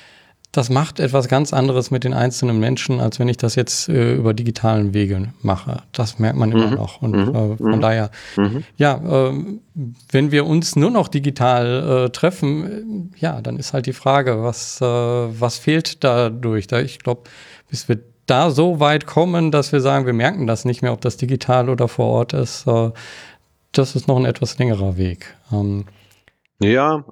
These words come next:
Speaker 2: und ich, also ich bin der Letzte, der das verteufelt, weil wir se-, haben ja jetzt auch gerade in den letzten Jahren, äh, ähm, d-, nach, äh, und, und durch Corona gelernt, wie viel Vorteile da drin stecken. Ähm, wir sehen aber eben auch,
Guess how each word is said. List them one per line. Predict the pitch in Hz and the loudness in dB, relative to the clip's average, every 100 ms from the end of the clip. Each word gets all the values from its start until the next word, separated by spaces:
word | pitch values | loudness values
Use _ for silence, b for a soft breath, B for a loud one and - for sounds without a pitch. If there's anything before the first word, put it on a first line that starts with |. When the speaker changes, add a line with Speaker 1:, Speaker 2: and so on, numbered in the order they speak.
| - | -6
Speaker 2:
und | 104 117 | -4 -2
ich, | 104 101 - | -2 -4 -2
also | 107 | -2
ich | 113 | 0
bin | 120 | 2
der | 113 | 2
Letzte, | 120 - 120 | 2 0 0
der | |
das | 123 | 0
verteufelt, | - 113 135 139 104 101 | -2 -4 0 0 0 0
weil | 98 98 | 0 2
wir | 101 | 0
se-, | 95 98 104 - | -2 -4 -4 -2
haben | 113 | -2
ja | 123 110 | 0 2
jetzt | 110 - | 0 -2
auch | 90 | -6
gerade | - 107 117 | 0 0 2
in | |
den | 104 | 0
letzten | 104 107 - - | 0 0 -2 -4
Jahren, | 104 101 110 120 117 | 0 2 2 0 -2
äh, | - 101 104 104 60 - | -2 0 0 -2 -6 -12
ähm, | - 95 95 95 | -6 -4 -2 -6
d-, | 95 - | -6 -8
nach, | - 101 101 107 - - | -6 0 0 -2 -6 -2
äh, | 104 104 | 0 2
und, | 104 101 98 - | -2 -6 -8 -8
und | 98 98 | -8 -2
durch | 104 - | -2 -2
Corona | - 95 104 120 107 | -4 -2 0 2 2
gelernt, | 104 98 107 104 | 2 2 2 0
wie | 104 | -4
viel | - 104 | -2 -4
Vorteile | - 120 - 127 127 | 0 -2 2 2 2
da | 127 | 0
drin | 120 127 | -2 -4
stecken. | 131 - - 139 180 B B B B B - | -6 -6 -6 -8 -10 B B B B B -2
Ähm, | 98 104 104 104 B B _ | 0 0 -2 -6 B B _
wir | 101 | 0
sehen | 98 117 | 2 2
aber | 113 110 - | 4 2 2
eben | 104 101 | 0 -2
auch, | - 104 127 147 - | 0 2 2 -2 -6